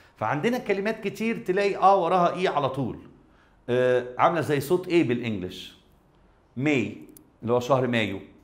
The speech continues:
ميزان منزل، لي اللي هو اللبن، فالآ مع الإي صوت مركب. طب والآ مع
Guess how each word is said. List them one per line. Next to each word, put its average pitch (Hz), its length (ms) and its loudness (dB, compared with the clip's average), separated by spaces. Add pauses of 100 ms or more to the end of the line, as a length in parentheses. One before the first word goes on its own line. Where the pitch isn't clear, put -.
(300)
ميزان 139 680 0 (460)
منزل، 117 440 -2 (480)
لي 120 460 0
اللي 117 120 -4
هو 131 80 0
اللبن، 127 360 0 (280)
فالآ 131 340 4
مع 165 180 2
الإي 170 300 -4
صوت 175 300 -2
مركب. 131 380 -4 (800)
طب 131 160 0
والآ 175 340 6
مع 170 480 2